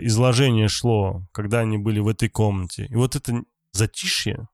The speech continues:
я понимал, что щас вот точно что-то будет, что-то хорошо бомбанёт. Тем более я знал, что появится этот,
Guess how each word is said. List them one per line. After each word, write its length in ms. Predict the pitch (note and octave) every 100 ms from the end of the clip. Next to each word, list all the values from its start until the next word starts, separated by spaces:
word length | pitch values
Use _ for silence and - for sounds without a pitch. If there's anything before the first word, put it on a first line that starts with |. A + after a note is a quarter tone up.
| _ -
я 120 | A#2
понимал, 380 | - A#2+ B2 D3+
что 180 | C#3+ A2
щас 360 | - A2+ A2+ -
вот 160 | G2+
точно 680 | - A#2 - G2 F#2+ F#2 G2+ _ _
что-то 360 | - A#2 -
будет, 340 | G2+ G2 F#2 - - -
что-то 340 | - B2 C3
хорошо 380 | - G2+ G2 A2+
бомбанёт. 540 | G2+ G2+ G2+ G#2+ F2+ E2
Тем 140 | G#2+
более 220 | A#2 G#2+
я 60 | G#2+
знал, 220 | G#2 A2
что 440 | - G2 F#2+ F#2 - - - - -
появится 520 | G#2+ A2+ G#2+ - G2+
этот, 220 | F#2+ F#2+